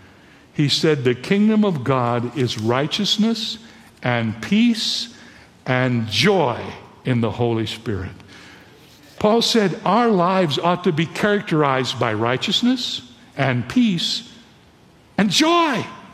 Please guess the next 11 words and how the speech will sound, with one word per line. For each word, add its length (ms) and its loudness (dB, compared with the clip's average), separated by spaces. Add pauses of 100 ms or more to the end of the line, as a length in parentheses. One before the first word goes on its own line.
(1040)
We 140 4
ought 120 4
to 80 4
be 180 4
the 180 2 (380)
most 300 2
joyous 500 2
people 420 0
in 140 4
the 80 4
world. 540 -2